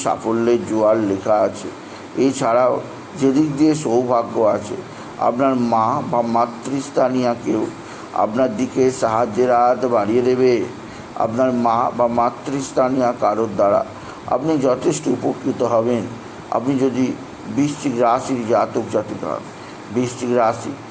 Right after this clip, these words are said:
একাধিক সূত্র থেকে আয়ের যোগ, কর্মজীবনে সাফল্যের জোয়ার, আর্থিক জীবনে উন্নতির জোয়ার লেখা আছে। এছাড়াও আজকের দিনে আপনার সন্তান মুখ উজ্জ্বল করবে।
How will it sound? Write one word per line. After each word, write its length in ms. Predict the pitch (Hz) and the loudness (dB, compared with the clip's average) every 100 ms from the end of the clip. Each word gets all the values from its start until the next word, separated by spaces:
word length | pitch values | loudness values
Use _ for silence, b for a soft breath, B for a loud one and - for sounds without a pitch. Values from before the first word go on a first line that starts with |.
| B B - 127 | B B -4 -2
একাধিক 380 | 131 131 131 - | 0 2 2 0
সূত্র 260 | 123 117 127 127 131 | -4 -4 -2 0 0
থেকে 180 | 123 120 107 | 0 2 2
আয়ের 220 | 107 113 107 | 2 0 -2
যোগ, 140 | 110 117 - B B B - | -2 -4 -8 B B B 2
কর্মজীবনে 840 | 123 123 127 135 123 123 131 127 127 | 4 4 2 0 0 0 0 0 0
সাফল্যের 560 | - - 113 117 117 110 104 | 0 -2 -2 2 2 0 0
জোয়ার, 280 | 104 104 - - B B B 101 | 2 0 -2 -10 B B B 2
আর্থিক 340 | 127 131 143 123 113 | 2 0 -2 -2 0
জীবনে 340 | 127 123 123 113 104 | 0 2 0 0 -2
উন্নতির 480 | 113 117 117 127 107 101 | -2 -2 -2 -4 -4 -2
জোয়ার 300 | 101 107 107 101 | 4 4 4 0
লেখা 260 | 98 95 78 | 0 -2 -2
আছে। 200 | - - - B B B - | -4 -12 -14 B B B -2
এছাড়াও 640 | 143 147 135 123 135 120 101 - - - | 0 2 2 2 4 2 -2 -8 -8 -2
আজকের 400 | 110 117 123 120 | 0 0 0 0
দিনে 220 | 123 131 135 | 0 2 2
আপনার 400 | 113 110 123 127 | 2 2 0 0
সন্তান 680 | - 113 113 113 120 123 123 | 0 -2 -2 0 2 2 2
মুখ 260 | 123 123 110 | 0 0 0
উজ্জ্বল 360 | 117 95 104 101 - | -2 0 -2 -2 -4
করবে। 320 | 80 - | -6 -6